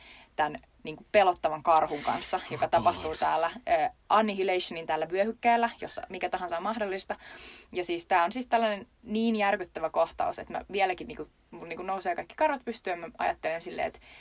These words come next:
Speaker 1: se sellainen ultimaalinen kauhu, joka voi vaan tulla siitä, kun kahta asiaa, joita ei missään nimessä saa yhdistää, niin ne on yhdistetty. Eli tavallaan sellainen hirvittävä iso petoeläin, jonka suusta tuleekin niin kuin sen sellaisen pedon niin kuin oudon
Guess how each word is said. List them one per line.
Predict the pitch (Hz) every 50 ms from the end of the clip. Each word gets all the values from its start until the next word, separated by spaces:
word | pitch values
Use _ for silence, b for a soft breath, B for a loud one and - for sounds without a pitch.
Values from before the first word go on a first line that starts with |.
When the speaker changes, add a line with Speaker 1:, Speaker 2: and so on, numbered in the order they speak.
| b b
Speaker 1:
se | - - 214
sellainen | 208 233 226 233 220 214 208 202 - - _ _ _ _ _ _ -
ultimaalinen | 262 285 302 254 262 233 202 185 - 170 - -
kauhu, | - 220 214 214 208 180 165 160 156 -
joka | - 175 170 175
voi | 170 180 185 180
vaan | 185 180
tulla | 180 196 185 175
siitä, | 170 - - 208 196 - 170
kun | - 180 175
kahta | - 226 247 247 - -
asiaa, | - - 208 - - 208 185 165
joita | 160 165 165 165 -
ei | - 185
missään | 202 233 330 - - - 247 214
nimessä | 202 180 170 - -
saa | - 165 -
yhdistää, | - 180 185 - 175 - - - 107 - -
niin | 180 170
ne | 170 180
on | 180 175
yhdistetty. | 175 190 196 - - - - - 185 - - - - -
Eli | - 156 156 160
tavallaan | - 175 175 170 170 170 165 170 B B B B B B B
sellainen | - 185 175 175 175 175 - - _ - -
hirvittävä | 262 285 277 240 226 - - 175 160
iso | - 220 208 180 -
petoeläin, | - - 294 - 262 226 208 196 196 185 180 175 - -
jonka | 175 175 170 165
suusta | - - 294 277 240 214 - - 165 - - -
tuleekin | - 185 - 175 170 170 165 160
niin | 156 156
kuin | 160 - - B B B B B B B
sen | - - 175 165 170
sellaisen | - 180 175 170 170 175 170 165 - - - _
pedon | - 220 220 208 208 190 175 156 -
niin | - 160 156 156 156
kuin | - 160 160 - -
oudon | - 185 185 180 180 175 160 160 156